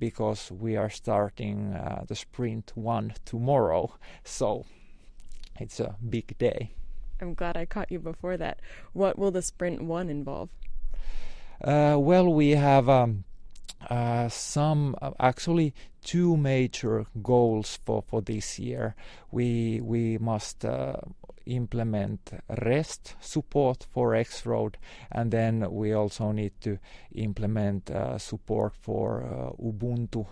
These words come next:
Speaker 1: eighteen operating system. So those are the two major goals for this y-, year, but of course then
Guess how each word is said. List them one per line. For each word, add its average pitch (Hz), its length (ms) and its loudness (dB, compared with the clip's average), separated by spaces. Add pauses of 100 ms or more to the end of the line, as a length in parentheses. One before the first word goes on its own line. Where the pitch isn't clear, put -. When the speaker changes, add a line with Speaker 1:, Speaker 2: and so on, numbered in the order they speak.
(120)
Speaker 1:
eighteen 110 640 -2 (100)
operating 113 640 -2
system. 104 500 -6 (220)
So - 240 0
those 117 380 0
are 107 180 4
the 104 140 -6
two 135 240 -2
major 127 480 -2
goals 110 420 0
for 110 180 -4
this 113 300 -4
y-, 101 120 -6 (120)
year, 107 320 -2
but 101 200 -2 (100)
of - 220 -2
course 107 300 -2
then 107 280 -6